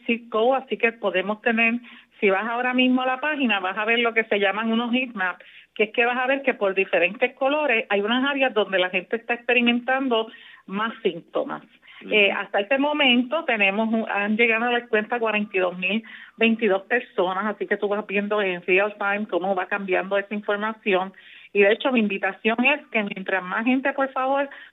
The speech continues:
Speaker 1: comience a llenar estas encuestas, pues eso ayuda, porque se puede ir viendo cómo están cambiando, ¿verdad?, las síntomas, los síntomas y qué acciones se deben de tomar.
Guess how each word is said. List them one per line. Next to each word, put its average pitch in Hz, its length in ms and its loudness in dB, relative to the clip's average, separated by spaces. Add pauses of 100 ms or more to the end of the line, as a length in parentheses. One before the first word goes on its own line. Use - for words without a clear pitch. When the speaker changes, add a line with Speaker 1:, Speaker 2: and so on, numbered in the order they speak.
(120)
Speaker 1:
comience 196 520 -2
a 269 40 0
llenar 262 360 2
estas 262 320 -2
encuestas, 262 600 0
pues 180 160 2
eso 208 400 0
ayuda, 220 580 -2 (360)
porque 196 320 0
se 202 160 0
puede 214 380 4
ir 254 100 0
viendo 247 600 0
cómo 185 200 -2
están 226 280 -6
cambiando, 220 600 0
¿verdad?, 190 240 2
las 226 180 -4
síntomas, 185 420 -6 (360)
los 180 120 0
síntomas 254 600 0
y 202 140 -2
qué - 180 0
acciones 240 520 0
se 202 60 2
deben 170 380 4
de 170 100 2
tomar. 165 320 -6